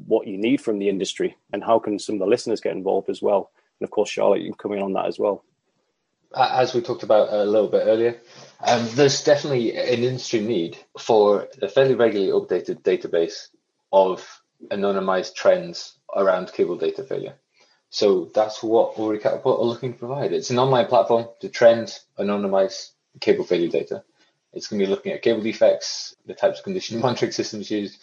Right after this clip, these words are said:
Speaker 2: lost downtime and generation, and collate all of that data, trend it,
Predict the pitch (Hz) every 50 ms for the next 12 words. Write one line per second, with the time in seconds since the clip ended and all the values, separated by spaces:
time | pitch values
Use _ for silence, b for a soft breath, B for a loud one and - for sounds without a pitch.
0 | b b b - 95 95 95 - - - - 107 107 110 107 101 - 101 101 101
1 | 92 92 85 87 - - 107 107 104 104 98 95 98 - 95 92 90 - _ _
2 | _ _ _ _ _ _ _ - - 104 - - 117 113 117 117 117 117 - -
3 | - - _ - 110 117 120 127 113 98 104 92 - 95 92 - - 95 87 80
4 | - - _ _ _ _ - - - 120 110 104 98 98 98 95 - -